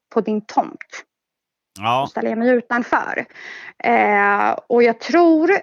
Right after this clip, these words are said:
Speaker 1: att hade jag inte varit utsatt för det som jag hade varit utsatt för,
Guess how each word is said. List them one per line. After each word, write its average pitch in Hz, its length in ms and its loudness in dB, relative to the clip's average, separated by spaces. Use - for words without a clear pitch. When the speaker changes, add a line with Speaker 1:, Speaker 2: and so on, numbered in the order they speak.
Speaker 1:
att 226 260 0
hade 233 320 -2
jag 233 160 2
inte 220 380 -4
varit 208 440 -2
utsatt 269 580 -2
för - 140 -4
det 220 280 -2
som 220 140 -6
jag 214 60 -2
hade 208 140 -2
varit 214 140 -4
utsatt 247 380 -2
för, 262 460 0